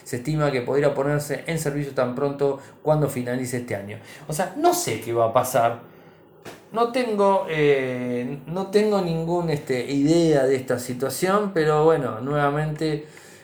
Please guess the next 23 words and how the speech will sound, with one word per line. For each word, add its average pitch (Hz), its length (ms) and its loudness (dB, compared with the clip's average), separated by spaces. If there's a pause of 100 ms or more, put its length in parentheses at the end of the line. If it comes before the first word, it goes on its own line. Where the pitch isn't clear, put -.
(120)
es 139 300 -4
una 139 340 -2
complicación 131 1000 0
más 156 260 4
que 120 140 -2
tiene 120 580 -2
Estados 147 540 4
Unidos 151 260 0
con 123 220 -4
China 143 480 -4 (420)
y 120 140 -2
veremos 139 680 0
cómo 127 880 2
corno 139 340 -2
se 117 120 -8
termina 123 460 -2
resolviendo 120 680 -4
esto, 107 380 -8
esto, 107 320 -14
¿no? 120 120 -10
O 120 60 -10
sea, 117 240 -8
es, - 220 -8